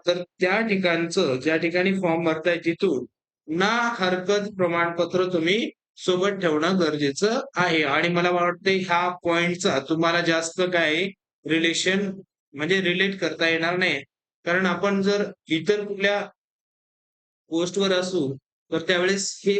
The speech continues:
फॉर्म आपण सहसा भरला नसता, सर्वच विद्यार्थ्यांच्या बाबतीत नाही,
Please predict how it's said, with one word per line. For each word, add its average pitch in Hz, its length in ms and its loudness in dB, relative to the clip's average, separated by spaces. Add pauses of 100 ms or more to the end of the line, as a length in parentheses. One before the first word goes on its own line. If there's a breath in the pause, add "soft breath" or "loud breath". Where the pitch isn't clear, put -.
(100)
फॉर्म 175 260 -2
आपण 170 240 -2
सहसा 220 640 0
भरला 165 340 -2
नसता, 147 400 -4 (280)
सर्वच 202 420 0
विद्यार्थ्यांच्या 170 540 0
बाबतीत 170 380 0
नाही, 170 260 2